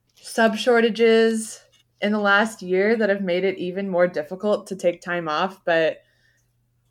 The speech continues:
you know, it's, you can take those weekends off and go fly away and come back and everything will be fine. Like, I think that's just an important thing to remind yourself, like, go do that thing for yourself,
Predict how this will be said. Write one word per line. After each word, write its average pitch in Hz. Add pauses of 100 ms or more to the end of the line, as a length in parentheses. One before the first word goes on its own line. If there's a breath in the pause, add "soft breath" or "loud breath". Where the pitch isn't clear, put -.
(180)
you 180
know, 165
it's, - (180)
you 208
can 233
take 226
those 233
weekends 202
off 196
and 175
go 175
fly 180
away 180
and 175
come 175
back 160
and 156
everything 160
will 160
be 147
fine. 139 (140)
Like, 160
I 165
think 185
that's 175
just 180
an 175
important 170
thing 160
to 175
remind 151
yourself, 156
like, 135 (840)
go 214
do 240
that 226
thing 202
for 208
yourself, 170